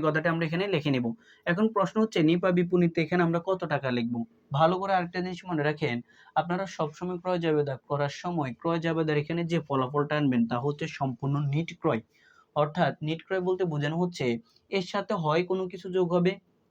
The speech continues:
আর না হয় কোনো কিছু কি হবে? বিয়োগ হবে। তো কিভাবে? দেখেন, আমরা এখন নিপা বিপণীর যে নিট ক্রয়টা আছে, তা বের করে নেব। এখানে আপনারা সবসময় পরীক্ষার খাতায় কাজটা করবেন নিচে নিচে, গণনা কার্য।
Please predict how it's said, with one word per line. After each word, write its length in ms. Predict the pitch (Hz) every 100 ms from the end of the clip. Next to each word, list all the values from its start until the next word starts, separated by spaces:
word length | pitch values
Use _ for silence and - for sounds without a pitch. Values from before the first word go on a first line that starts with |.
| 147
আর 120 | 147 147
না 80 | 143
হয় 120 | 160 165
কোনো 120 | 135 135
কিছু 140 | 147 180
কি 80 | 190
হবে? 180 | 131 123
বিয়োগ 180 | 151 160 147
হবে। 120 | 123 113 _ _
তো 60 | 208 180
কিভাবে? 360 | 190 156 117 117 - _ -
দেখেন, 260 | 165 185 202 196
আমরা 120 | 196
এখন 140 | 190 202 196
নিপা 180 | 196 185
বিপণীর 520 | 175 175 170 143 139 - _
যে 120 | 147 170 165
নিট 140 | 170 170
ক্রয়টা 280 | 185 180 185
আছে, 160 | 180 190
তা 60 | 147 127
বের 140 | 127
করে 180 | 117 127
নেব। 160 | 117 113 113 - _ -
এখানে 240 | 170 196 196
আপনারা 220 | 196 202 196
সবসময় 380 | 170 160 180 151 147
পরীক্ষার 320 | 147 151 180
খাতায় 300 | 175 180 151 117
কাজটা 260 | 143 - 151
করবেন 220 | 165 147 139
নিচে 200 | 156 160 156
নিচে, 180 | 123 120 113 - _ _ _ -
গণনা 440 | 143 151 165 156 135
কার্য। 220 | 123 113